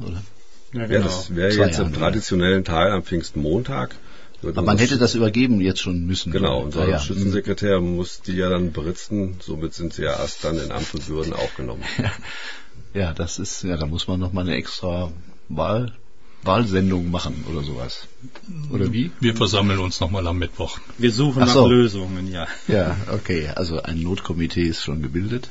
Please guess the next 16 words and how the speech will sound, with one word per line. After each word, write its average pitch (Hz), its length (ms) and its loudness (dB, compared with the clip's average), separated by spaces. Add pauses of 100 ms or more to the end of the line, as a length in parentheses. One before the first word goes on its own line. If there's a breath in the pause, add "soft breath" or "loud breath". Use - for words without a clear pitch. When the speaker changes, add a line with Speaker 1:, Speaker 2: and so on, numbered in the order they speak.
(140)
Speaker 1:
Meine 90 180 -8
Damen 82 180 -4
und 80 100 -6
Herren, 76 160 -4
da 69 120 -6
haben 80 140 -4
Sie 82 100 -4
aber 52 100 -4
jetzt 62 240 -4
nichts - 200 -6
mit 101 120 -6
zu - 100 -6
tun 113 220 -4
zu 107 160 -4
Hause, 120 300 -2
ne? 85 160 -4